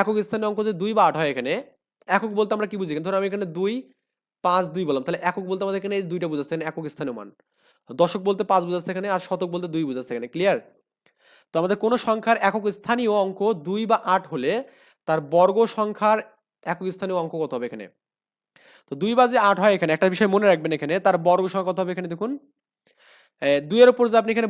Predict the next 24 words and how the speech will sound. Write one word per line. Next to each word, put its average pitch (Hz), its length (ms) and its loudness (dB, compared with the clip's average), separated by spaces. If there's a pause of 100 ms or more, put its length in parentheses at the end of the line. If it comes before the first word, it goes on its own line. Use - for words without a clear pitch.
বড় 190 120 6
করেন 151 180 2
এখানে 135 220 -4
দেখুন, 147 240 -6
এ, 160 120 -4
দুইয়ের 185 220 2
উপর 196 160 -2
বড় 185 160 6
করলে 185 180 0
কত 180 80 0
হবে 180 120 -6
এখানে? 196 140 -6 (160)
চার 170 180 6
হবে 160 180 0
না 180 60 -2
এখানে? 190 200 -8 (200)
আটের 170 220 -2
উপর 175 140 -8
করলে 170 200 -6
আট 147 140 -4
আটা 170 140 -4
চৌষট্টি 180 400 -8
হবে 120 160 -4
এখানে। 110 160 -14